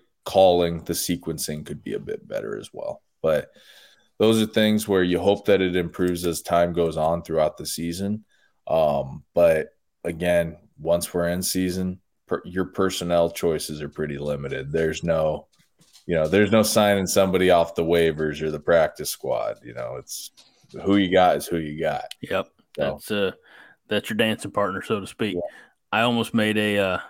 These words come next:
Speaker 2: a critical error because I was gonna say, "When's the last time a Nebraska, uh, quarterback threw the,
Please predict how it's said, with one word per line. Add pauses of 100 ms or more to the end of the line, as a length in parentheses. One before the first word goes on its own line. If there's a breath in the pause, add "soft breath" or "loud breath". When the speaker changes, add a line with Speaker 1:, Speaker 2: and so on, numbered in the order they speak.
(160 loud breath)
Speaker 2:
a
critical
error (400 loud breath)
because
I
was
gonna
say,
"When's
the
last
time
a
Nebraska, (460 soft breath)
uh,
quarterback
threw
the,